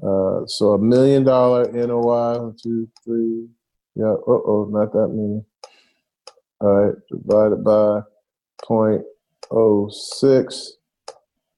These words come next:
You're gonna pay sixteen point six million for that. With hotels, you can buy that same million dollar N O I at an eight cap.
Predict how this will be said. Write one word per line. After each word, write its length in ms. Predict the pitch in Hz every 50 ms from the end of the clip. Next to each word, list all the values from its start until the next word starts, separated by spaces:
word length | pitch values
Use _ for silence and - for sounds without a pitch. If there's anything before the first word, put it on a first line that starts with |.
| _ _ _ _ _ _ _ -
You're 80 | 131
gonna 180 | 156 180 160 151
pay 220 | - 170 156 139 127
sixteen 680 | - - - 196 185 185 - - - 185 175 160 156
point 300 | - - 165 147 127 117
six 420 | - - - - 160 160 - -
million 400 | 139 139 143 147 139 131 120 110
for 180 | 101 - - 101
that. 180 | 98 92 87 - _ _ _ _ _ _ _ _ _ _ _ _ _ _ _ _ _ _ _ _ -
With 300 | - 127 135 139 139 127
hotels, 1120 | - - 143 139 139 139 - - - 220 240 262 254 226 170 151 143 143 143 147 - - _ _ _ _ _ _ _ _ _ _ _ _ _ _ _ _
you 140 | - - 185
can 240 | 196 - 220 202 180
buy 320 | 165 175 165 160 160 156
that 240 | 151 151 147 139 143
same 720 | - - - - 170 170 185 190 196 202 196 196 196 180 -
million 640 | 131 135 131 127 135 151 165 190 202 214 220 214 208
dollar 480 | 208 202 185 185 185 185 180 170 - - -
N 200 | 147 165 180 185
O 220 | 185 190 185 175 170
I 440 | 156 143 135 127 120 117 113 117 120 123 _ _ _ _ _ _ _ _ _ _ _ _ _ _ _ _ _ _ _ _ _
at 140 | - 117 110
an 80 | 101 95 - _
eight 260 | 123 127 135 - - -
cap. 220 | - 110 92 -